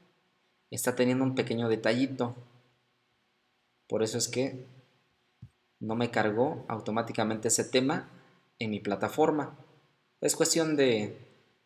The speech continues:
checar y trabajar nuevamente la apariencia en algunos, eh, en mi caso, como en mi caso. Pero bueno, vamos a ver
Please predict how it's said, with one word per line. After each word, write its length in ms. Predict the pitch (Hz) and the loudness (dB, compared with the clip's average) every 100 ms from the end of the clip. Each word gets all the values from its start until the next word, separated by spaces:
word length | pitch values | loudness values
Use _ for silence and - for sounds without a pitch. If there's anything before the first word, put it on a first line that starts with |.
| _ | _
checar 400 | - - 135 147 | -6 4 8 8
y 80 | 143 | 6
trabajar 640 | 110 104 104 131 135 131 | 4 4 4 4 4 0
nuevamente 460 | 127 123 127 131 123 | 0 2 2 2 2
la 80 | 104 | 2
apariencia 560 | 151 127 147 - 185 | 2 2 2 0 0
en 120 | 135 | 0
algunos, 760 | 107 107 113 110 107 - - - _ _ _ _ _ _ _ _ _ _ | 0 0 0 -2 -4 -6 -8 -16 _ _ _ _ _ _ _ _ _ _
eh, 460 | 113 104 101 - - | -4 -2 -2 -4 -4
en 100 | 107 | -4
mi 80 | 104 | 2
caso, 380 | 127 123 156 127 | 4 4 2 -2
como 200 | 110 107 | -2 0
en 60 | |
mi 120 | 104 | 0
caso. 400 | - 131 - 190 - - _ _ _ _ _ _ | 4 4 4 -4 -10 -20 _ _ _ _ _ _
Pero 140 | 117 110 | -4 2
bueno, 160 | 127 | 4
vamos 280 | 123 123 123 | 4 4 2
a 60 | 117 | 2
ver 240 | 135 - | 2 -2